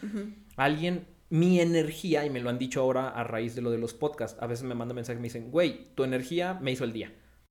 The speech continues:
Speaker 2: "Ah, gracias, cabrón". Pero no fue, yo no hice nada.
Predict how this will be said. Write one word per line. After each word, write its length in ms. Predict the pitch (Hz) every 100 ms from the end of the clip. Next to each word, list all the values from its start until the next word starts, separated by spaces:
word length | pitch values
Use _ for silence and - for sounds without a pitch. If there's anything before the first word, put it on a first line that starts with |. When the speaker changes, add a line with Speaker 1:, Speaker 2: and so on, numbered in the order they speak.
| _ -
Speaker 2:
"Ah, 200 | - 127
gracias, 420 | 147 160 160 156
cabrón". 360 | - 120 120 107 - - -
Pero 120 | 147
no 120 | 160
fue, 440 | 180 214 208 - -
yo 160 | 151 202
no 60 |
hice 140 | 254 226
nada. 420 | 220 370 - -